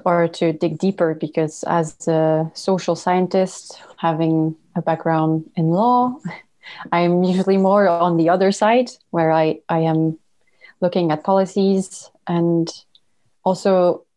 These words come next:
within my research that I have done for my master thesis, I mean, it's crucial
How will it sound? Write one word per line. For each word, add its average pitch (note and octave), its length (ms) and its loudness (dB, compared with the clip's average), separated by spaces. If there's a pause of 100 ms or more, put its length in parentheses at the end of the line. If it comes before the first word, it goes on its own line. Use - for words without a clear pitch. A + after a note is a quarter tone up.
within F3 260 0
my E3 120 2
research E3+ 540 0
that E3 120 0
I E3 100 2 (140)
have D#3 140 -4 (380)
done D#3+ 200 -2
for D#3+ 160 -2
my D#3+ 160 2
master E3+ 320 0
thesis, E3 520 -2
I E3+ 140 0
mean, E3 200 0
it's - 260 -6
crucial E3+ 560 -2